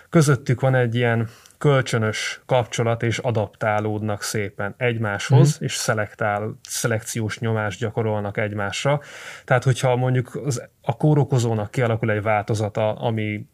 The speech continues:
Speaker 1: sikeresebb és jobban fertőzi az embereket,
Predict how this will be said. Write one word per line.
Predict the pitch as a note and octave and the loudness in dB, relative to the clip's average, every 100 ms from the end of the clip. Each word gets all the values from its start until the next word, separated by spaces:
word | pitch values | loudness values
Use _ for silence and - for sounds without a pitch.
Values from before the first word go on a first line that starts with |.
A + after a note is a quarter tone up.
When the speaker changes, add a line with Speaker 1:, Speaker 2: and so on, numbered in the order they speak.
| - | -10
Speaker 1:
sikeresebb | - - C#3 B2+ A2+ - A2+ A2 | -2 2 2 2 0 0 -2 -2
és | G#2 | -4
jobban | A#2+ A2 A2 | -4 -4 -4
fertőzi | - A2+ - A2+ G#2 | -2 -4 -2 -4 -4
az | G2 | -2
embereket, | D3 E3 D#3 D3 C#3+ C#3 | 0 2 2 0 0 -2